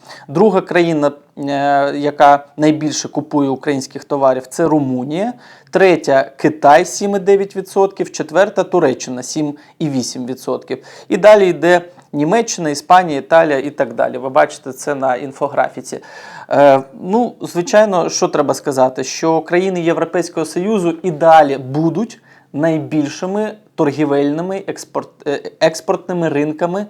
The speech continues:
для наших українських заводів. Тобто треба орієнтуватися на к-, країни Європейського Союзу.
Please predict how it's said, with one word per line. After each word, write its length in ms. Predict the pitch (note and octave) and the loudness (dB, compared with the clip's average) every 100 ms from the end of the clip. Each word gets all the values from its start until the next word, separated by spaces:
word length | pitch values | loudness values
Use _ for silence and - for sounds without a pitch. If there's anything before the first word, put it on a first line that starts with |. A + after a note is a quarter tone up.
| - _ | -14 _
для 180 | C3 D3+ | -4 -2
наших 400 | C#3+ D#3 D#3 D#3 | 2 2 0 -8
українських 500 | D3+ D#3+ D3 D3 D#3+ | -8 -4 -4 -6 -8
заводів. 440 | E3 F#3 D3 B2+ - | -4 -2 -2 -6 -10
Тобто 260 | C3+ - B2+ | -12 -10 -8
треба 400 | E3+ F#3 E3+ D#3 | 0 2 2 -2
орієнтуватися 960 | D3 C#3 C3 C#3 C#3+ G3 - - C4+ - - - | -4 -6 -6 -2 2 2 0 -4 -6 -6 -20 -12
на 320 | C#3+ D#3+ D#3+ - - | 0 2 2 0 -6
к-, 120 | D#3+ | -8
країни 400 | D#3 E3 F3 G3+ | -4 -2 -2 -2
Європейського 560 | E3 D3+ D3+ E3 - G3+ | -2 -4 -4 -4 -4 -6
Союзу. 440 | - D3 A#2+ - | -4 -6 -6 -8